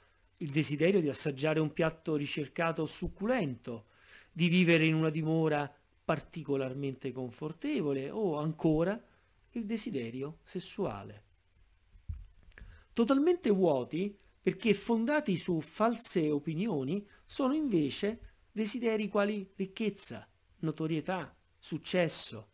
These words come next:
immortalità. Assecondare tali desideri non elimina la sofferenza,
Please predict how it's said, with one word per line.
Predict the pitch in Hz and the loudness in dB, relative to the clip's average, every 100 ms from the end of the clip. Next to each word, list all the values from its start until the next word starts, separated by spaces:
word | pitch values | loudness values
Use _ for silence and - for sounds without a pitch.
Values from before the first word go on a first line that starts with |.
| _ _ 277 | _ _ -2
immortalità. | 196 180 170 - 156 151 143 131 - _ _ _ _ _ _ _ _ _ _ _ - - | 0 2 0 -2 -4 -4 -6 -10 -12 _ _ _ _ _ _ _ _ _ _ _ -20 -12
Assecondare | - - 196 190 202 214 180 | -6 0 2 2 2 2 2
tali | 160 160 156 | 2 0 0
desideri | 139 - 139 156 160 127 127 | -2 -2 0 0 2 0 -2
non | 160 160 | 0 2
elimina | 160 170 151 135 | 2 2 2 0
la | 127 | -2
sofferenza, | 113 120 - 127 127 120 - 131 127 | -4 -8 -6 -4 -4 -6 -8 -10 -12